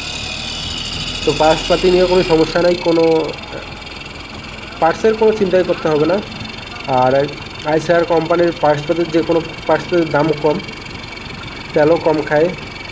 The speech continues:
তো এই গাড়িটি যারা নিতে চান আমাদের সঙ্গে যোগাযোগ করতে পারেন। আর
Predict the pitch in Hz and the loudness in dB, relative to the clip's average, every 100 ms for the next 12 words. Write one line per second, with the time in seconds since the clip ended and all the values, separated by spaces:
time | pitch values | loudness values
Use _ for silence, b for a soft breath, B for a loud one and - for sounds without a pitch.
0 | - - 180 175 180 175 170 190 220 214 | -12 -6 0 2 4 2 2 2 2 -2
1 | - - - 143 156 170 175 156 185 180 | -8 -12 -6 0 2 4 4 2 2 0
2 | 175 170 175 147 147 165 - 160 165 151 | 2 2 2 0 2 0 0 0 0 0
3 | 143 143 147 - 135 151 139 135 156 220 | 2 2 0 0 -2 0 0 2 2 -2
4 | - - - - 127 131 | -6 -12 -12 -4 0 2